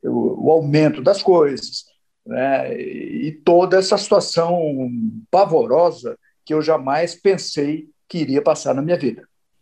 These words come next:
né? Mas, é, te confesso que a situação é bem complicada.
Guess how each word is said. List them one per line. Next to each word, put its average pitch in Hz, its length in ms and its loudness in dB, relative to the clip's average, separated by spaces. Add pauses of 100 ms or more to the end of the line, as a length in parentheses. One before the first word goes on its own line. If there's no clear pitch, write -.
(300)
né? 139 300 -2 (300)
Mas, 226 800 0 (360)
é, 160 480 0
te - 140 -8
confesso 180 580 0
que 294 1300 -2 (120)
a - 160 2
situação 165 320 2
é 156 60 6
bem 160 240 0
complicada. 143 760 0